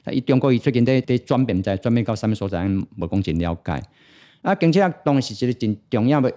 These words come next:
呃，重要的讨论重点，就是讲，为经济发展的角度来讲，是市场机制，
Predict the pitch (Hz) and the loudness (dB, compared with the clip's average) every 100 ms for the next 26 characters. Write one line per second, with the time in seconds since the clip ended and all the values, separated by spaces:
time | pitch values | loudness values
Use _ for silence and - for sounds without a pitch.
0 | - 131 120 180 170 139 120 110 135 - | -2 -2 2 2 2 2 0 0 0 0
1 | 101 104 98 101 95 - 127 131 131 131 | -2 0 0 0 -2 -2 0 2 4 2
2 | - 151 139 117 104 98 127 123 113 120 | 2 0 2 0 0 -2 -2 -2 -4 -6
3 | - 104 98 92 - 120 101 - 98 92 | -4 -4 -2 -4 -2 -2 -2 -2 -2 -2
4 | - 139 107 107 127 117 123 | 0 0 0 0 0 2 -2